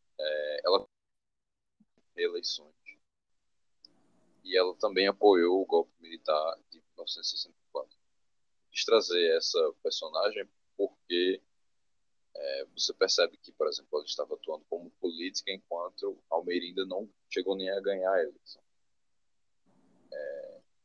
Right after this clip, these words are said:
também com todas as outras trajetórias que eu trouxe, o objetivo delas e do podcast em geral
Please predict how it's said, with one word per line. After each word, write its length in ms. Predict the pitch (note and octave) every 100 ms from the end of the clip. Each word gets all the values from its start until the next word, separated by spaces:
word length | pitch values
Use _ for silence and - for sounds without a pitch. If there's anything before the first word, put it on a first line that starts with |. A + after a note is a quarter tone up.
| -
também 260 | A2+ G#2+ G2+
com 140 | B2
todas 400 | - A2+ A#2+ -
as 260 | A2+ F#2 F2
outras 340 | E2 E2 -
trajetórias 520 | D#2+ D#2+ - C#2+ D2
que 80 | -
eu 80 | C#2 -
trouxe, 320 | F2+ F2 F2+
o 240 | E2+ -
objetivo 560 | D#2+ - F2 - - - _ _
delas 340 | D2 D#2 D2+ C#2
e 60 |
do 80 | - -
podcast 680 | C#2 - _ D2+ D#2+ -
em 280 | - _ _
geral 340 | - - -